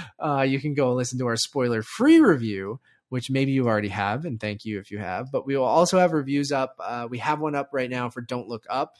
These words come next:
the Adam McKay film. Um, so go check that out. Uh, Benedetta, uh, The Kingsman should be up pretty soon. Uh, The Lost Daughter, Nightmare Alley,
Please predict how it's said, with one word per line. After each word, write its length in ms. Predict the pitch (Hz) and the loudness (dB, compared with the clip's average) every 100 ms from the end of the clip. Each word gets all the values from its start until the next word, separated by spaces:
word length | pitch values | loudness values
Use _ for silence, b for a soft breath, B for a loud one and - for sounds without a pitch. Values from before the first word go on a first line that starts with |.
| _ | _
the 120 | 123 | -6
Adam 240 | 104 110 104 | -6 -6 -12
McKay 360 | - 135 135 | -12 -10 -10
film. 380 | 127 139 135 131 b b b b _ | -8 -6 -6 -8 b b b b _
Um, 460 | 123 117 110 110 101 | -10 -6 -4 -6 -8
so 100 | 113 | -6
go 120 | 113 | -6
check 220 | - 110 | -6 -6
that 240 | 139 156 151 | 0 0 2
out. 280 | 156 156 - | 2 0 -2
Uh, 260 | 95 110 107 110 - | -8 -6 -6 -8 -4
Benedetta, 800 | 156 170 143 135 135 139 135 131 _ _ _ | -2 -2 0 0 0 -2 -4 -8 _ _ _
uh, 160 | 98 98 | -10 -10
The 140 | 110 | -12
Kingsman 640 | - 185 185 175 180 180 180 | -8 -2 0 2 0 2 0
should 220 | - 147 | -4 -2
be 120 | 151 | 0
up 180 | 147 - _ | 0 -4 _
pretty 220 | - 151 139 | -10 -6 -6
soon. 520 | - 143 143 139 143 b b b _ | -4 -4 -4 -8 -12 b b b _
Uh, 240 | 117 110 | -4 -4
The 100 | 110 | -2
Lost 380 | 120 139 139 - | 0 2 2 0
Daughter, 500 | 131 127 127 127 123 | 0 2 2 0 0
Nightmare 460 | 120 120 113 120 98 | -2 -4 -4 -4 -2
Alley, 640 | 107 113 120 120 120 113 | -2 -2 -4 -4 -6 -8